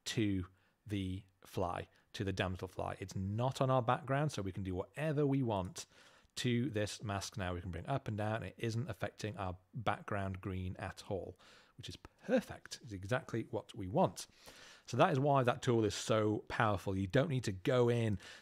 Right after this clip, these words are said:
zoom in, and paint in that detail very, very carefully. You can just be as rough as you want, put a big splotch over it. I could make that mask even bigger, fill the whole thing. But because I've used that, um,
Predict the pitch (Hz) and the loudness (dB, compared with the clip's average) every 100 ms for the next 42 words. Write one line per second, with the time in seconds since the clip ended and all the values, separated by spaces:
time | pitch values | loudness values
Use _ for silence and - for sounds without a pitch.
0 | - 110 139 151 135 131 123 117 107 - | -8 -2 2 4 4 2 0 0 0 -2
1 | 135 131 - 123 117 113 127 131 123 - | 0 0 0 0 0 -2 -6 -6 -6 -4
2 | 117 113 117 127 120 120 117 - - 113 | -2 0 0 0 2 2 2 0 -2 -2
3 | - 98 92 - - - 120 - 110 110 | -2 -4 -6 -14 -20 -6 -4 -2 -2 -2
4 | - 104 90 95 131 143 143 135 123 127 | 0 0 0 4 4 6 2 4 4 4
5 | 143 147 - 110 92 90 - 139 123 - | 2 0 -4 -4 -4 -6 0 0 0 -2
6 | - - - 120 120 - 123 120 123 127 | -6 -2 2 4 2 2 0 4 4 4
7 | 135 127 113 113 110 107 - - - _ | 0 0 -2 -2 0 -2 -2 -12 -20 _
8 | 110 107 - - - 156 139 127 113 98 | -4 -2 -4 -8 -4 -2 0 0 -2 -4
9 | _ 151 131 104 92 - - 196 185 147 | _ 2 4 0 -2 -8 2 6 6 6
10 | 127 123 113 - 131 95 - - - - | 2 0 0 -2 -4 -4 -8 -20 -10 -8
11 | 120 - - - 131 127 - - 110 101 | -4 -4 -4 2 4 2 -2 -4 -4 -2
12 | 107 113 104 - 98 98 110 98 95 92 | -2 -2 -2 -2 -4 -4 -4 -2 -4 -6